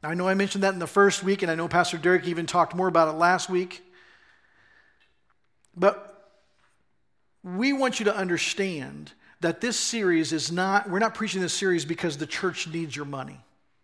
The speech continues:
okay? We don't decide to preach these things as pastors because we need to increase the offering amount. Uh, maybe you look and see that our church is expanding out here, and you're like, "Uh-oh, they're getting worried about the money.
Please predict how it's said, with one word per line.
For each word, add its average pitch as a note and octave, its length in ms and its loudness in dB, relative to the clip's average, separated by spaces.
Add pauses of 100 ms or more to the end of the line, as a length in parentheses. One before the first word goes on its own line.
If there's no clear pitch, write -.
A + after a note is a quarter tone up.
(300)
okay? F3+ 300 0 (1200)
We A#3 260 2
don't A#3 220 4
decide G#3 400 6
to F#3+ 60 2
preach G#3+ 340 -2
these G3 200 -2
things G3+ 300 0
as D#3 140 -4
pastors F#3 580 0 (500)
because G3 400 4
we G#3+ 160 0
need G#3+ 220 0
to G3+ 100 4
increase G3 460 0
the F3 120 0
offering E3+ 440 6
amount. C#3+ 440 -6 (420)
Uh, F#3+ 100 0
maybe A3 300 4
you G#3+ 180 4
look A3 240 6
and G3 140 0
see G#3+ 260 2
that G3+ 160 8
our E3+ 100 6
church G3+ 300 0
is E3+ 100 -2
expanding G3 640 0
out G3 200 6
here, G3+ 180 2
and G3+ 80 2
you're F3+ 80 0
like, E3 160 2
"Uh-oh, F3+ 380 8
they're E3+ 100 0
getting G3+ 280 6
worried A3 240 8
about A3+ 280 8
the A#3+ 40 2
money. A3+ 420 4